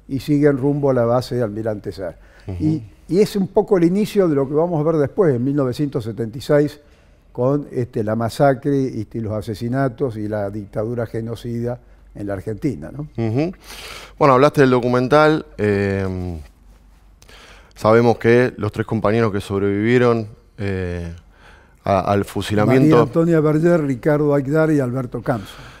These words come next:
Speaker 2: le pudieron contar la historia a Paco Urondo en el penal de Devoto, de allí salió
Speaker 1: La Patria
Speaker 2: La Patria
Speaker 1: Fusilada.
Speaker 2: Fusilada.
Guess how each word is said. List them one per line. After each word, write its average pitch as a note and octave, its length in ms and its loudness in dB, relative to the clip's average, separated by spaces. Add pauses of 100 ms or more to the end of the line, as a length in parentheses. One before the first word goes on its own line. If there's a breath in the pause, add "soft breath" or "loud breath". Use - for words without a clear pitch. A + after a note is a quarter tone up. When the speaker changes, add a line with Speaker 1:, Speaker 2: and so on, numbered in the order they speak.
(140)
Speaker 2:
le A2+ 80 4
pudieron A#2 380 6
contar A2 260 4
la A2+ 80 6
historia A2+ 320 4
a - 60 -2
Paco G#2 320 2
Urondo G#2 640 2
en G2 80 -2
el F#2+ 120 -4
penal G2+ 260 -2
de G2 80 0
Devoto, A#2 440 2
de G2+ 80 0
allí F#2 200 -6
salió F#2+ 540 -4
Speaker 1:
La B2+ 120 -4
Patria - 300 2
Speaker 2:
La D3+ 60 4
Patria A#2 200 2
Speaker 1:
Fusilada. C3+ 720 6
Speaker 2:
Fusilada. C#3 100 -6